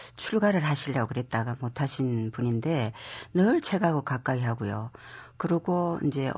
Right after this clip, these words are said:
작은 오빠의 그 문학 청년의 영향도 있고,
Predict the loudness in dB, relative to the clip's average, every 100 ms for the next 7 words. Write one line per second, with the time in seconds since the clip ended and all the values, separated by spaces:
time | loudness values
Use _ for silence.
0 | -4 -6 -20 -20 -6 -2 0 0 0 -2
1 | 0 -2 -2 -2 -4 -4 -2 -2 0 0
2 | 0 0 -2 -4 -10 -10 -6 -6